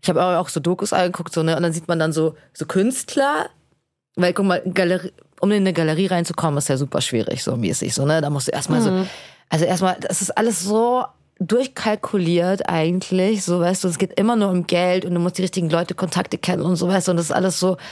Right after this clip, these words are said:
Speaker 1: oh, das hat immer so einen, so einen Beigeschmack, wo du so denkst, so, oh, was ist da, weißt du, und dann schieben die sich alle gegenseitig Geld zu und die Künstler
Speaker 2: Mhm.
Speaker 1: zu und so, und wenn du den einen kennst, kennst du den anderen und so. Also, das ist ehrlich eher, finde ich eher unangenehm, so, dieses Ganze.
Speaker 2: Glaubst du, das ist auch ein System, in das man reingeboren wird,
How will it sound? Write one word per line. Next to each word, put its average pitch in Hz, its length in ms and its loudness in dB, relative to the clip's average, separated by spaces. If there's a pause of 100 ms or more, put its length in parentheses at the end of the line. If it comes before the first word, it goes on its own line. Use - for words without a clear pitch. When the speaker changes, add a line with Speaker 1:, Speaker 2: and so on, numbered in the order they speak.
(260)
Speaker 1:
oh, - 80 0
das 175 120 2
hat 196 140 0
immer 202 220 2
so 190 80 2
einen, 196 300 0
so 196 100 0
einen 165 80 0
Beigeschmack, 185 640 0
wo 175 40 0
du 165 80 0
so 160 100 2
denkst, 165 240 0
so, 170 120 0
oh, 170 680 0
was 165 160 0
ist - 160 -4
da, 160 200 4
weißt 165 200 -2
du, - 20 -2
und 170 40 0
dann 165 120 2
schieben 180 200 0
die 170 80 -2
sich 180 180 -2
alle 170 120 2
gegenseitig 170 400 0
Geld 165 260 0
zu 165 140 -2
und 160 100 2
die 160 80 -8
Künstler 202 320 0
Speaker 2:
Mhm. 226 60 4
Speaker 1:
zu 202 160 2
und 170 140 2
so, 160 80 2
und 165 80 2
wenn 165 120 2
du 160 60 2
den 151 160 0
einen 175 220 0
kennst, 160 200 -2
kennst 156 200 -4
du - 40 2
den - 60 2
anderen 151 220 2
und 151 160 0
so. 160 240 -2 (840)
Also, 170 140 2
das 170 80 0
ist - 40 0
ehrlich 202 280 0
eher, 208 260 0
finde 190 220 -2
ich - 60 -2
eher 170 180 2
unangenehm, 254 640 2
so, 262 240 0
dieses 233 320 0
Ganze. 262 640 0 (160)
Speaker 2:
Glaubst 226 280 0
du, 285 60 -2
das 269 180 2
ist 214 140 -2
auch 196 140 2
ein 220 80 2
System, 208 400 0
in 196 60 2
das 190 120 0
man 170 140 2
reingeboren 214 720 2
wird, 247 300 -2